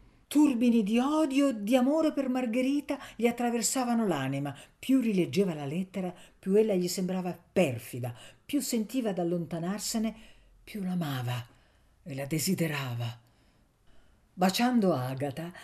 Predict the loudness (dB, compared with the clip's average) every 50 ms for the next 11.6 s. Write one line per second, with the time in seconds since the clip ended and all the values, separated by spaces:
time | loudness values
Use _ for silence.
0 | -12 -2 0 0 0 0 -2 -2 -2 -2 -2 -4 -2 -2 -2 0 0 0 0 0
1 | -2 -4 -4 -4 -2 -2 -2 0 0 0 0 0 0 0 0 -2 -2 -6 -6 -6
2 | -6 -6 -6 -8 -10 -8 -6 -6 -6 -4 -4 -4 -4 -4 -4 -4 -4 -4 -6 -6
3 | -6 -6 -6 -4 -4 -4 -4 -4 -4 -6 -6 -8 -10 -16 -20 -14 -10 -2 0 0
4 | 0 0 -2 -2 -4 -4 -2 -2 -2 -2 -2 -2 -4 -4 -4 -4 -4 -2 -2 -2
5 | -2 -2 -2 -2 -2 -2 -2 -2 -2 -4 -6 -10 _ -20 _ _ _ _ _ _
6 | -2 -2 -2 0 0 0 2 2 2 2 2 0 0 -2 -2 -2 -2 0 0 -2
7 | -2 -4 -4 -6 -8 -8 -8 -12 -18 -20 -20 -20 _ -12 -10 -8 -8 -6 -6 -6
8 | -6 -4 -6 -4 -4 -4 -2 -2 -2 -2 -4 -4 -4 -4 -2 -2 -2 -2 -2 -4
9 | -6 -4 -4 -4 -4 -4 -6 -6 -10 -16 -14 -10 -6 -6 -4 -4 -2 -4 -4 -4
10 | -4 -6 -8 -6 -4 -4 -2 -2 -2 -2 0 0 2 2 2 0 0 -2 -2 -2
11 | -2 -2 -4 -4 -4 -4 -4 -2 -2 -4 -4 -6